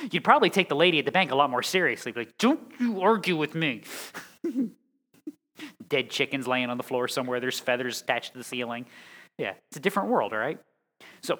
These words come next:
Abraham does this. He lays out the critters. And then Abraham walks through the critters with God, right?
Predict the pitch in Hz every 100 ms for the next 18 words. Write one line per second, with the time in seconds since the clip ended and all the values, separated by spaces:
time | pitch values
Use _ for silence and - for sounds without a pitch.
0 | - 160 202 233 254 254 233 160 107 -
1 | - _ 151 147 160 214 190 196 - 190
2 | 131 165 - - _ _ _ _ _ _
3 | _ _ _ _ _ _ _ _ _ _
4 | 160 190 196 202 220 226 196 226 - 233
5 | 233 226 214 208 - 285 190 123 135 165
6 | 208